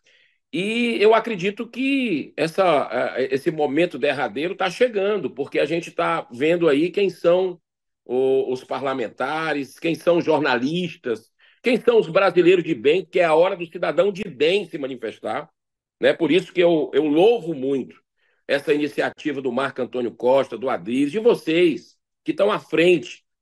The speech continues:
fazendo manifestações em todo o país, e não podemos parar, já temos que, que ter calendário sempre, novembro tem que ter, dezembro tem que ter, né? Porque as grandes mudanças do país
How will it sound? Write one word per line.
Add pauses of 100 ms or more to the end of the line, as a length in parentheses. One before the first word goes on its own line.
(200)
fazendo
manifestações (120)
em
todo
o
país, (360)
e
não
podemos
parar, (420)
já
temos
que, (280)
que
ter
calendário
sempre,
novembro
tem
que
ter, (220)
dezembro
tem
que
ter, (260)
né?
Porque
as
grandes
mudanças
do
país